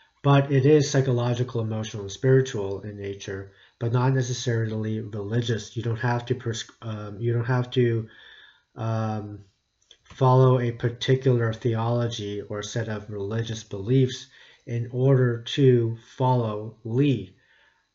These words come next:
uh, because Li is something that is, um, not inherently religious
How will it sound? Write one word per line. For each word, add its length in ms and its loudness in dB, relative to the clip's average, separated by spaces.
uh, 360 -4
because 460 -2
Li 520 4
is 220 2
something 460 4
that 480 -2
is, 640 -4
um, 340 -10
not 480 -4
inherently 640 -2
religious 720 -10